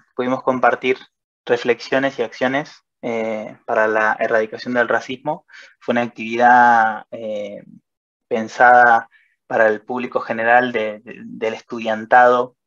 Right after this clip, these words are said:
eh, en jornadas pedagógicas, y fue, la verdad, muy interesante.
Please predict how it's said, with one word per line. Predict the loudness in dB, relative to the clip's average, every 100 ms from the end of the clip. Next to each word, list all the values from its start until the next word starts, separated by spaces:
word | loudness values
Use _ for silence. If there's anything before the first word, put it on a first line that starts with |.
| -18
eh, | -16 -14 -16 -18 _ _ _ _ _ -20 _ -12
en | -4
jornadas | -2 2 2 2
pedagógicas, | 2 4 4 2 2 0 0 -8
y | -20 -20
fue, | -12 -10 -12 -8
la | -2
verdad, | 2 2
muy | 0 -4
interesante. | -6 -4 -2 -2 0 -4